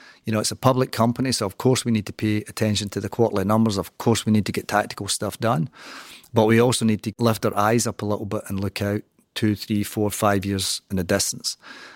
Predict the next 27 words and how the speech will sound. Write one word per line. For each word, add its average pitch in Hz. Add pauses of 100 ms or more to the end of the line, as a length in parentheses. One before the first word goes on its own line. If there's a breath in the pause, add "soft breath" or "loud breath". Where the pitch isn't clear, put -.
(360 loud breath)
The 123
auto 147
industry 120 (100)
is 107
kinda 135
unique 110 (160)
in 107
so 110
much 107
as 101
that 110
you're 123
making 117
investments 101
now 107 (600 soft breath)
that 107 (240)
need 110
to 101
serve 107
your 101
needs 101
four, 107
five, 101
six -
years 107
now 95
from, 95